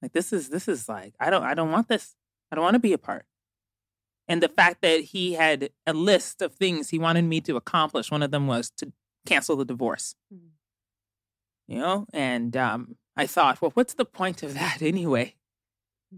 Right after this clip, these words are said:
Speaker 1: You know, it's like,
Speaker 2: Mm.
Speaker 1: you don't have much time. What's the point? Like, why are we worried about that? But he decided to do all of the things. He proposed again.
Speaker 2: Mm.
Speaker 1: We watched our wedding video again.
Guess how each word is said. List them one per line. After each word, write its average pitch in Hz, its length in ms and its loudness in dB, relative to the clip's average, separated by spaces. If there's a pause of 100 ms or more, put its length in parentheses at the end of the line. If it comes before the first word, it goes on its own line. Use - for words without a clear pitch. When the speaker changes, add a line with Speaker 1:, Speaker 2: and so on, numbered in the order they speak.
(200)
Speaker 1:
You 139 100 -8
know, 156 100 -4
it's 175 100 -8
like, 135 180 -2
Speaker 2:
Mm. 175 40 -8
Speaker 1:
you 185 60 0
don't 185 140 2
have 170 200 4
much 170 260 -2
time. 220 400 2
What's 208 160 2
the 220 80 -6
point? 294 380 2
Like, 175 160 -2
why 247 100 6
are 330 40 2
we 370 100 6
worried 330 320 2
about 127 300 -2
that? - 180 -12 (1200)
But 147 280 4
he 175 680 4 (280)
decided 165 540 0
to - 80 -14
do 147 360 -4
all 165 200 4
of 160 100 -2
the 147 60 -10
things. - 480 -12
He 131 360 -4
proposed 156 520 -2
again. - 260 -12 (280)
Speaker 2:
Mm. 185 60 -20 (600)
Speaker 1:
We 156 80 0
watched 147 320 2
our 175 100 6
wedding 175 280 2
video 123 300 -6
again. 101 300 -14